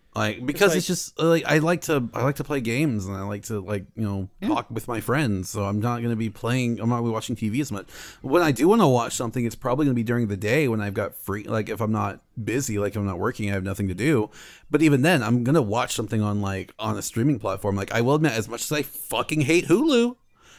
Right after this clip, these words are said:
Speaker 1: they do have one of my favorite shows of all time available to stream. They've got, um, you know, What We Do in the Shadows, which I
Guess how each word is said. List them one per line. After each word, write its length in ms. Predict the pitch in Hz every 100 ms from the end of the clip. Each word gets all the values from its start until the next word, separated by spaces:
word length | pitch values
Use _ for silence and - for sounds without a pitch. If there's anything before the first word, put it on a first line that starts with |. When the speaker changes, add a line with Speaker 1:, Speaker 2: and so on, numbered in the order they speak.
| _
Speaker 1:
they 320 | 117 113 123
do 140 | 120 135
have 240 | 143 143
one 80 | 131
of 40 | 135
my 100 | 139
favorite 260 | 135 143
shows 240 | - 143 139
of 80 |
all 160 | 143 139
time 240 | 143 160
available 420 | 170 127 135 131 139
to 80 |
stream. 380 | 135 - 190 170
They've 180 | 101 101
got, 360 | 110 110 110 - - - - -
um, 680 | 120 110 98 92 95 87 -
you 60 | 147
know, 80 | 113
What 180 | 101 117
We 100 | 131
Do 120 | 135
in 80 | 160
the 60 | 160
Shadows, 540 | 156 135 147 190 -
which 260 | 123 - -
I 180 | 120